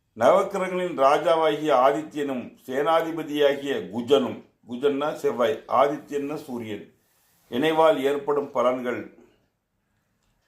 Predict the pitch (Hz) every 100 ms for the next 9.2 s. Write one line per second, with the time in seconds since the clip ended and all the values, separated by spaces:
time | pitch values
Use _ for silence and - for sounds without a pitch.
0 | _ _ - 98 131 139 127 127 - -
1 | _ 131 135 143 135 127 - - 110 123
2 | 123 120 139 147 - 143 170 165 165 165
3 | 160 147 143 139 117 101 - - _ _
4 | _ _ _ _ _ _ 117 147 160 165
5 | 156 143 147 139 147 135 135 135 - 120
6 | 110 123 113 - 117 127 123 123 139 135
7 | 131 135 127 123 - 160 - 147 139 135
8 | 117 139 151 139 143 131 135 127 117 110
9 | 104 98